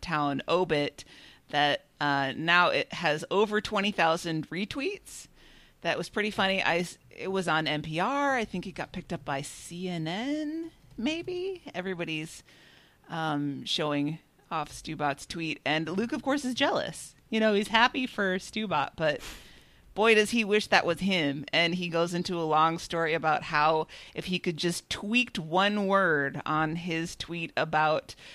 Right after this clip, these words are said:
the F B I agent who did the dance move and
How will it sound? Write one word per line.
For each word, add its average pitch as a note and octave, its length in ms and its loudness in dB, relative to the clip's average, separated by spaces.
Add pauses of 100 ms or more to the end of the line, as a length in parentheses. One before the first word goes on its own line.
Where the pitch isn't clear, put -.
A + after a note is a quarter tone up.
(180)
the D#3+ 560 2
F D#3+ 240 2
B D#3+ 120 -2
I C#3+ 160 4
agent D3+ 580 -2
who E3 140 -4
did D3+ 200 -4
the D3+ 80 -4
dance D3+ 360 -2
move D3+ 280 -6
and D3 300 -4